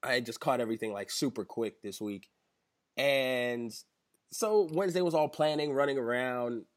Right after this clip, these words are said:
setting up the venue. Then I still had to go coach the football team that I coach. And then finally came home, showered, went to the place, set everything up.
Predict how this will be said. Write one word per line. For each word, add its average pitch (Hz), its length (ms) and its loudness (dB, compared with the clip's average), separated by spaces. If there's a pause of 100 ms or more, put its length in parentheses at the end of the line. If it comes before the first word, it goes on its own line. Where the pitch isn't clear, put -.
(220)
setting 147 340 2
up 135 140 2
the 123 80 2
venue. 127 540 0 (300)
Then 110 100 -6
I 131 40 -2
still 156 160 2
had 135 140 2
to 123 60 -2
go 113 100 0
coach 131 380 0
the 104 80 -6
football 123 320 0
team 123 220 -2
that 110 100 -4
I 110 80 -4
coach. 113 400 -2 (500)
And 135 120 2
then 131 100 2
finally 165 280 8
came 165 200 4
home, 156 180 4
showered, 131 540 4
went 160 180 4
to - 80 -4
the 139 60 2
place, 120 340 0
set 143 220 4
everything 131 360 4
up. 104 200 2